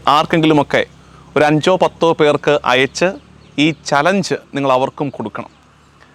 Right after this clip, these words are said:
ശ്രദ്ധയോടെ കേട്ട് മനസ്സിലാക്കാം എന്താണ് ഈ ബൈബിൾ ചലഞ്ച് എന്ന്. യോഹന്നാൻ്റെ സുവിശേഷം പതിനേഴാം അധ്യായം. നിങ്ങൾക്കറിയാം,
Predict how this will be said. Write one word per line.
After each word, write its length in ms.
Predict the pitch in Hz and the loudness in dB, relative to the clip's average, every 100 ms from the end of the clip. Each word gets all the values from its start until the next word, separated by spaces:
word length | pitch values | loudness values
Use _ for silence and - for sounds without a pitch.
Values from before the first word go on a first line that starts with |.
| _ _ _ _ _ | _ _ _ _ _
ശ്രദ്ധയോടെ 760 | - 156 143 175 185 190 185 196 190 - | -2 -2 2 2 4 2 2 0 -2 -4
കേട്ട് 240 | 143 143 139 | -2 -2 -2
മനസ്സിലാക്കാം 640 | 135 131 135 123 - 127 - | -4 -4 -2 -2 -2 -6 -4
എന്താണ് 500 | 127 135 135 131 127 - | -6 0 0 0 -6 -8
ഈ 100 | 120 | -10
ബൈബിൾ 500 | 113 127 135 143 156 143 - - | -6 -4 -2 -2 -4 -8 -10 -8
ചലഞ്ച് 380 | 123 123 123 - - | -6 -6 -10 -16 -20
എന്ന്. 200 | 104 - _ _ _ _ _ _ - | -20 -20 _ _ _ _ _ _ -6
യോഹന്നാൻ്റെ 600 | 135 147 165 165 165 156 | -2 0 -2 -4 -4 -6
സുവിശേഷം 560 | 139 135 - 131 147 147 - | -10 -10 -8 -8 -8 -12 -6
പതിനേഴാം 640 | 127 139 143 143 143 139 120 | -6 -4 -6 -4 -2 -4 -6
അധ്യായം. 420 | - 107 101 - | -10 -10 -10 -12
നിങ്ങൾക്കറിയാം, 540 | 143 143 143 151 147 | -8 -4 -2 -2 -4